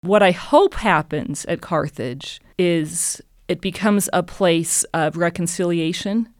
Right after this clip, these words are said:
and a place where we can have hard conversations. What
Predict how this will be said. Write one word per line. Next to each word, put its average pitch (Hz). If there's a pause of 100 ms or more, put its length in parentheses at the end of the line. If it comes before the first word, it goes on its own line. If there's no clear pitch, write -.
(160)
and 165
a 156
place 170
where 170
we 165
can 160
have 160
hard 160
conversations. - (580)
What 196